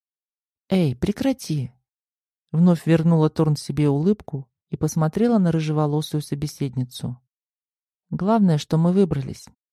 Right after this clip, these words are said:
и мы вместе». «Да», не удержавшись, Люмин крепко обняла Араши, не обращая внимания на остатки липкой жижи.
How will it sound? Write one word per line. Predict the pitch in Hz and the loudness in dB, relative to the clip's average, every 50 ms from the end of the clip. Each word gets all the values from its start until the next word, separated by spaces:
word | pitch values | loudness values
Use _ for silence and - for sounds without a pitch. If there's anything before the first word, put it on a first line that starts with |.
| _ _ | _ _
и | - 202 | 0 0
мы | 208 185 156 | 2 2 2
вместе». | 131 131 - 143 135 127 - - - 143 139 - _ _ _ _ _ _ _ _ _ _ _ _ _ _ _ _ _ _ _ _ _ _ - | 0 -2 -2 -2 -2 -2 -4 -8 -10 -10 -10 -12 _ _ _ _ _ _ _ _ _ _ _ _ _ _ _ _ _ _ _ _ _ _ -12
«Да», | - 147 147 170 175 180 180 175 160 _ _ _ _ _ _ - | -8 -4 -2 0 0 0 -2 -4 -6 _ _ _ _ _ _ -2
не | 156 160 160 | 0 2 2
удержавшись, | 156 147 165 160 165 160 190 202 214 - - - 139 - - - _ _ - | 2 2 0 -2 0 2 2 2 2 0 -4 -10 -10 -10 -12 -18 _ _ -6
Люмин | 156 160 170 180 190 190 180 | -2 0 2 2 2 2 2
крепко | - 185 180 - - - 156 | 0 0 0 0 0 0 0
обняла | 147 139 147 160 160 156 156 151 147 147 | 0 0 0 0 0 0 0 0 0 0
Араши, | 147 175 202 208 - - 160 | 0 0 -2 -2 -4 -4 -4
не | 151 147 143 | -2 -2 -2
обращая | 139 127 - 143 139 - - 190 196 190 | -2 -2 -2 -2 -2 -2 -2 -2 -2 0
внимания | 165 165 156 147 147 147 151 151 151 147 143 | 0 0 0 0 0 0 0 0 0 0 0
на | 139 139 135 | 0 0 -2
остатки | 127 - - 143 156 - - - 151 | -2 -2 -2 -4 -4 -4 -4 -8 -6
липкой | 135 139 139 127 - - 143 | -6 -6 -6 -6 -6 -6 -6
жижи. | 143 123 131 131 131 120 117 113 - 127 | -4 -4 -4 -4 -4 -4 -6 -8 -10 -10